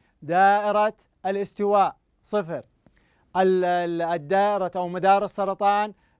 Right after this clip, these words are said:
ثلاثة وعشرين ونصف شمالا، مدار الجدي ثلاثة وعشرين نصف جنوبا، الدائرة القطبية الشمالية ستة وستين ونصف، الدائرة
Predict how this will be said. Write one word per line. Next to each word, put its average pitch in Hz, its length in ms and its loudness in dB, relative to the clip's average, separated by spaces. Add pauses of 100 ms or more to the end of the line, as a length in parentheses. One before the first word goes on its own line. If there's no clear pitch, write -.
ثلاثة 190 360 -2
وعشرين 180 440 -6
ونصف 196 400 -8 (220)
شمالا، 190 580 -2 (540)
مدار 190 460 2
الجدي 208 500 -4 (340)
ثلاثة 190 460 0
وعشرين 185 600 -6
نصف 202 400 -8
جنوبا، 170 580 -4 (440)
الدائرة 202 600 2
القطبية 190 800 -6 (420)
الشمالية 214 920 -2 (280)
ستة 214 380 -4
وستين 208 460 -4
ونصف، 202 400 -6 (420)
الدائرة 170 840 4